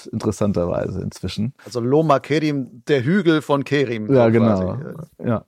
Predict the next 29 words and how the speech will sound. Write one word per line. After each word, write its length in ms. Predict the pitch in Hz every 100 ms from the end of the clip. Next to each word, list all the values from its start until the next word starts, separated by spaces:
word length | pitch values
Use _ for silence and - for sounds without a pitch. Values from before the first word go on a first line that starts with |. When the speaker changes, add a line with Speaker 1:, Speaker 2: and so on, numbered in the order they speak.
| -
Speaker 2:
Das 80 | 120
heißt, 220 | 143 170
du 100 | 156
hast 240 | 170 -
einen 260 | 156 147 151
eigenen 480 | 139 180 208 185 160
Hügel 560 | 160 175 165 160 165
in 160 | - 151
El 220 | 151 143
Salvador. 540 | - 139 135 113 87 165
Speaker 1:
Ja, 260 | 131 78 - - - -
ja. 180 | 110 - - - - - - - _ - - - _ _
Speaker 2:
Ist, 280 | - - -
würdest 180 | 180 -
du 60 | 196
denn 140 | 160
sagen, 200 | 156 190
ist 140 | 165
El 160 | 165 165
Salvador 420 | 175 151 143 151
eine 180 | 147 139
Flugreise 680 | - 165 190 160 160 123 117
wert 300 | 135 185 160
oder 160 | 151
ist 100 | 135
es 140 | 127 135
doch 320 | 139 139 139
Speaker 1:
Ähm. 80 | 139
Speaker 2:
eigentlich 360 | 135 131 113